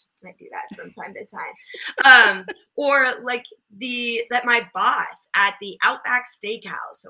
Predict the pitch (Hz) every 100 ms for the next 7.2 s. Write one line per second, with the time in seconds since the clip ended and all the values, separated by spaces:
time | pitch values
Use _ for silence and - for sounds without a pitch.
0 | 175 220 220 240 220 190 - 196 202 -
1 | - 339 214 269 - 262 - 233 233 220
2 | 185 - - 202 254 247 233 214 185 175
3 | 240 240 - 190 208 233 196 180 151 110
4 | 120 214 _ _ _ _ _ - 233 226
5 | 214 285 330 - 190 185 175 170 - 170
6 | - 170 165 160 - 156 156 156 156 135
7 | 180